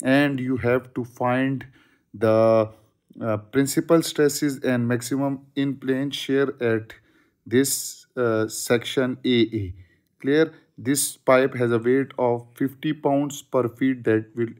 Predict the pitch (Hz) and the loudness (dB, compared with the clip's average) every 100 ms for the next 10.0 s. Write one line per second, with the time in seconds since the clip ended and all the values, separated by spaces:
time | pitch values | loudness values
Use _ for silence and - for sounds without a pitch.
0 | 120 123 123 120 107 104 98 98 90 - | -4 -4 -8 -6 -4 -4 -4 -6 -8 -16
1 | _ _ _ - - 113 110 120 127 - | _ _ _ -10 -4 -2 2 0 0 0
2 | 139 135 131 135 143 113 98 92 104 95 | 0 0 -2 -2 -2 -4 -6 -8 -12 -10
3 | 120 120 135 135 - 151 156 147 123 139 | -8 -8 -4 -6 -2 0 0 -4 -4 -2
4 | 139 - - - _ _ - 127 139 139 | -2 -6 -12 -16 _ _ -2 0 0 2
5 | 123 113 - 110 - 123 123 135 135 - | 0 0 -6 -8 -6 -6 -4 -2 -2 -2
6 | 131 131 - - - - 113 107 113 123 | -4 -6 -12 -20 -14 -8 -6 -6 -2 0
7 | 127 120 - 135 131 131 127 123 117 113 | 0 -4 -4 -4 -2 -2 0 0 -2 -2
8 | 117 117 117 117 113 110 110 110 110 107 | -6 -6 -8 -8 -8 -8 -10 -6 -6 -6
9 | 107 107 104 107 110 _ - 95 87 - | -6 -4 -4 -6 -8 _ -10 -8 -10 -14